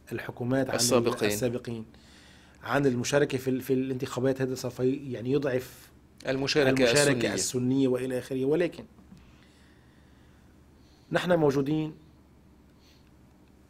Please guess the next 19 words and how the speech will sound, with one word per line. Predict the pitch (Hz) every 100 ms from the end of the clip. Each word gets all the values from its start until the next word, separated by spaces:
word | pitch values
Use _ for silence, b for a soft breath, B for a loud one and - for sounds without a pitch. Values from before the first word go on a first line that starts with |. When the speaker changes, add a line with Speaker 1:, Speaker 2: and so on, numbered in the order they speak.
| - - - 139
Speaker 1:
قبل | 143
اثنين | 131 123
وتسعين، | 113 104 - - - - _ - - - - -
ونحن | 123 151 156
موجودين | 143 127 131 139 139 131
مع | 127
احترامنا | - 135 156 143
للجميع، | 131 123 127 139 110
الاحترام | 101 104 - 131 131
الشخصي | - 143 -
للجميع، | 131 123 123 127 120
لرئيس | 107 117 131
الحريري | 113 - 120 117
والرئيس | 107 107 127 127
ميقاتي | 123 117 110
والرئيس | 107 104 139
السنيورة، | - 127 123 117 104 - - b b b b b
احترامنا | - - 151 160
لهم، | 139 151 147 147